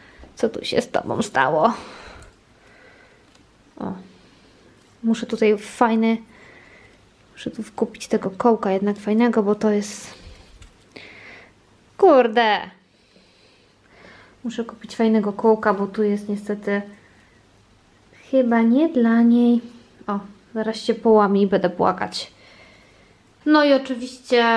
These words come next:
e, te też popsikałam. E, wszystkie mają ślady, e, po, w ciarnastkach. Monstera, e, też została popsikana. Słuchajcie, mam wrażenie, że te, e, rośliny jakoś tak zaczęły się takie jędrniejsze zrobić od razu, albo nie wiem, czy mam to tak w głowie.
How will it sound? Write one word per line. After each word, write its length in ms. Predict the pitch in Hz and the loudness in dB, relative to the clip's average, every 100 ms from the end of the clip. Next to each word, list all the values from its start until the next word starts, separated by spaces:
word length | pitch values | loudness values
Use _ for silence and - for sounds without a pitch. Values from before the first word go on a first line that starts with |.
| 214 | 0
e, 280 | 226 220 220 | 2 2 2
te 140 | 220 285 | 0 0
też 220 | 262 - | 0 -2
popsikałam. 1040 | 247 240 - - 254 240 233 233 226 226 - | -10 -10 -12 -2 0 2 2 4 4 0 0
E, 220 | 214 220 | 0 0
wszystkie 400 | - 294 - 226 | 0 -2 2 4
mają 200 | 220 214 | 4 2
ślady, 520 | 214 220 208 214 214 214 - - - - | 0 -2 0 0 0 -4 -20 -20 -16 -2
e, 260 | 208 208 | 0 2
po, 220 | 208 226 208 - - - | 0 -2 -4 -6 -18 -14
w 140 | 220 | -14
ciarnastkach. 800 | - 233 220 208 196 - 214 220 - - _ _ _ _ - - - - - - - - - _ | -4 -4 -2 -4 -6 -6 -4 -4 -6 -20 _ _ _ _ -16 -14 -12 -10 0 0 0 -16 -20 _
Monstera, 920 | 226 233 220 - 262 247 240 226 226 - - - 220 | -6 -4 -6 -2 2 2 2 2 2 -2 -20 -10 -2
e, 240 | 220 214 | 0 0
też 260 | 214 214 202 | 0 -4 -2
została 340 | 214 - 202 | -8 0 -2
popsikana. 540 | 208 190 - - 202 | -2 -10 -12 -4 -4
Słuchajcie, 280 | 214 320 330 | 2 2 4
mam 160 | 294 349 | 2 4
wrażenie, 220 | 330 302 | 2 0
że 80 | 285 | 0
te, 320 | 285 269 - | 2 4 4
e, 180 | 247 240 | 4 4
rośliny 300 | 247 277 254 | 2 2 0
jakoś 200 | 233 - | -2 -4
tak 120 | 214 | -2
zaczęły 280 | 220 226 214 | -2 0 -2
się 60 | |
takie 260 | 214 185 208 | -4 -4 -2
jędrniejsze 600 | 202 180 185 196 - 320 | 0 -2 -2 -4 -2 -2
zrobić 300 | 339 330 330 | 2 4 4
od 120 | 302 | 4
razu, 260 | 311 302 294 | 2 2 4
albo 240 | 247 214 | 4 2
nie 140 | 196 190 | 0 -2
wiem, 100 | 190 | -2
czy 80 | |
mam 120 | 214 202 | -4 -4
to 100 | 196 | -10
tak 220 | 196 196 | -14 -12
w 100 | 185 | -6
głowie. 440 | 196 208 233 262 | -2 0 0 -4